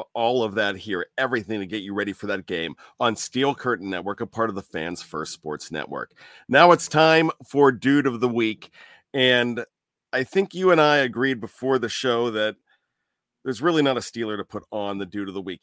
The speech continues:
even though there were a lot of players that, uh, actually, there's not a lot on the winners and,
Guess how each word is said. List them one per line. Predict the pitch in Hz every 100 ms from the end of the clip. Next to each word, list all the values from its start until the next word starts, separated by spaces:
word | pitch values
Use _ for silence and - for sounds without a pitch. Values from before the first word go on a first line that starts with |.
| -
even | 156 165
though | 160 156
there | 131
were | 117 110
a |
lot | 107 110
of | 123
players | - 120 113 110 101
that, | 110 104 101 110
uh, | 104 101 101 - _ _ _ -
actually, | 120 147 - 160 143 -
there's | 139 123 151 113
not | 165
a | 233
lot | 302 214
on | 220
the | 190
winners | 165 165 160
and, | 151